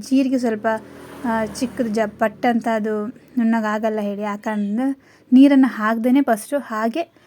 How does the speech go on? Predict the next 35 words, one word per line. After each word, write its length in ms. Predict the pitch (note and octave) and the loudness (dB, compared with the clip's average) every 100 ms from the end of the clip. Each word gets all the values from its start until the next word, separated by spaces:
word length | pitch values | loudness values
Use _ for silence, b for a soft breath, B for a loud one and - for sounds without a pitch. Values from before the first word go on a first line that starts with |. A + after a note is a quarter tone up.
| b - | b -2
ನಾವು 140 | A#3+ | 0
ಇದನ್ನು 200 | A3 A3+ C4 | 0 2 2
ರುಬ್ಕೊಂಡ್ರೆ 420 | A#3 - G#3+ G#3 G#3+ | 0 -4 -4 -2 -2
ಆಯ್ತು. 160 | G3 G#3 | -4 -6
ಎಲ್ಲವನ್ನು 320 | G#3+ A3+ A3+ G#3 | -2 -2 -2 -4
ಹಾಕ್ಕೊಳ್ತಾ 320 | F#3+ G#3 G#3 | -4 -6 -4
ಇದ್ದೀನಿ, 160 | G3 G3+ | -6 -8
ನೋಡ್ತಾ 200 | G3 G3+ G3 | -10 -10 -12
ಇರ್ಬೋದು. 300 | G3 G3 A#3 D4 _ - | -12 -10 -10 -12 _ -8
ಹಾಗೆ 160 | A3+ A#3 | -4 -2
ಆ 100 | A3+ | 0
ಬಾಳೆ 180 | G#3 A3 A#3 | -2 -2 0
ದಿಂಡನ್ನು 440 | A#3 A3+ G#3+ G3+ C#4 b b b | 0 0 0 -4 -6 b b b
ನಾನು 140 | B3+ A#3 A3+ | 0 4 6
ಮೂರು 160 | C#4 C#4+ | 6 6
ರೌಂಡ್ 200 | B3 B3 | 4 4
ಪೀಸನ್ನು 340 | B3 A#3+ A#3 A3+ | 2 0 -2 -2
ತೊಗೊಂಡಿದ್ದೀನಿ. 480 | G#3+ A3+ G#3+ G3 G3+ D#4 b b b b _ | -4 -4 -4 -4 -6 -8 b b b b _
ನೀವು 160 | B3+ A#3+ A#3 | 0 2 0
ಎಷ್ಟು 140 | - C4+ | 0 0
ಬೇಕಾದರೂ 280 | B3 C4 C4 | 0 0 0
ತೊಗೊಳ್ಬೋದು, 380 | A3 B3+ A#3 A3 A3 | -2 -2 -2 -2 -4
ತೊಂದರೆ 200 | A3 G#3+ | -2 -2
ಇಲ್ಲ. 100 | B3 A#3 | 0 2
ಒಂದು 120 | B3 | 2
ಗ್ಲಾಸಿಗೆ 320 | B3 A#3+ C4+ A#3 | 2 0 0 2
ಮೂರು 200 | A3+ A3+ - - - | 0 -2 -8 -14 -8
ಸಾಕಂತ 440 | G#3+ G#3 G#3+ G#3 G#3 | -4 -4 -4 -4 -4
ಅನ್ಸುತ್ತೆ. 320 | G#3 G#3 G#3 A#3 | -6 -6 -6 -2
ಅದನ್ನು 180 | A3+ A#3 | -2 -4
ಸ್ವಲ್ಪ 160 | A#3+ C4 | -6 -4
ಪೀಸ್ಗಳನ್ನಾಗಿ 640 | D4 C#4+ - A#3+ A3 G3+ G#3 G#3 | -2 -2 0 0 0 -4 -4 -4
ಮಾಡಿ 160 | A3 A#3 | -4 -6
ಹಾಕ್ಕೊಳ್ವ. 320 | G#3+ F#3+ F#3 B3 B B B B C4 | -6 -8 -8 -12 B B B B -2
ಹಾಗೆ 220 | A#3+ | 0